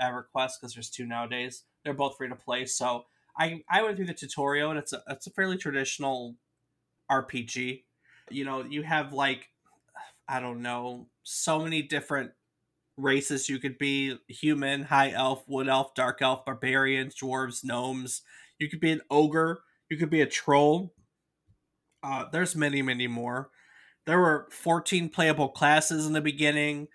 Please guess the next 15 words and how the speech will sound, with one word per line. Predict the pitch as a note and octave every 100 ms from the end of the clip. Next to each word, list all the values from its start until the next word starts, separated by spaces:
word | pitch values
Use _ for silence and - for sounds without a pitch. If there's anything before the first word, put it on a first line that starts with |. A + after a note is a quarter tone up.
| _ _ _
You | - D3
could | D3+
be | D3
warriors, | C#3 D3+ D#3 D#3+ D#3 D#3 D#3 D3+ - C#3
monks, | C#3+ D3 D3 C#3 - D3
rogues, | C#3 C#3 C3 -
clerks, | - C#3+ C3 -
druids. | - C3+ B2+ B2 A#2 - -
You, | E3+ F3
you | E3+ F#3
know, | F#3+ C3 A2 -
you | E3
know | F#3 C3+
the | A#2
drill. | B2 A#2+ A#2+ -